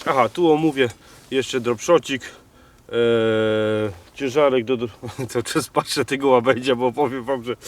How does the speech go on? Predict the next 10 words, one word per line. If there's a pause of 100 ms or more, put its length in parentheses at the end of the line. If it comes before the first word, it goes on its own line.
(360)
kurde, (200)
<laughs>
masakra. (480)
Eee,
ciężareczek, (420)
e,
dropshotowy, (420)
siedem
gram
mam,